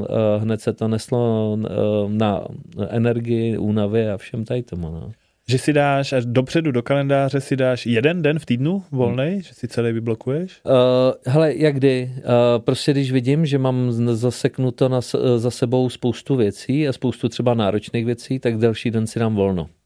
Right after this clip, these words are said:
Speaker 2: Mhm,
Speaker 1: Jo.
Speaker 2: mhm.
Speaker 1: Dám příklad, eh, teď, eh, rozjíždím nějaký nový projekty, eh, vím, že zítra ho budu launchovat, dneska t-, mám rozhovor, eh, odpoledne mám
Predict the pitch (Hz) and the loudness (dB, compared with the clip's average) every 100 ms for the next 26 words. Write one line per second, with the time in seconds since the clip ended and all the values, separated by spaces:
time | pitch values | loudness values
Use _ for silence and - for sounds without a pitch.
0 | - 110 110 98 113 - 92 101 117 117 | -8 -6 -4 -6 -10 -16 -14 -12 -8 2
1 | 110 107 104 - - 120 113 - 117 110 | 2 2 -2 -6 2 4 4 2 2 4
2 | 107 107 104 - 98 - 107 101 98 95 | 4 4 2 0 -4 0 0 2 2 2
3 | 95 92 101 101 98 101 110 107 104 101 | 0 0 0 0 0 -2 0 0 -2 -2
4 | 113 107 90 - 101 - 131 127 123 - | -2 0 -2 0 -2 0 0 0 -2 -8
5 | - _ _ 104 104 98 107 107 104 110 | -20 _ _ 0 2 2 0 0 2 2
6 | 107 104 107 104 107 104 107 113 104 90 | 4 2 0 0 0 0 0 0 2 0
7 | 95 101 120 117 117 113 113 98 - 101 | -2 -2 0 2 2 0 -2 0 -2 0
8 | 107 104 95 90 90 92 101 101 117 117 | 0 2 0 0 0 2 2 2 2 4
9 | 117 113 113 113 - 107 104 101 101 104 | 4 4 2 2 2 2 2 2 0 -2
10 | 107 107 107 - 113 110 104 110 110 104 | -4 -2 -2 0 2 2 2 0 0 2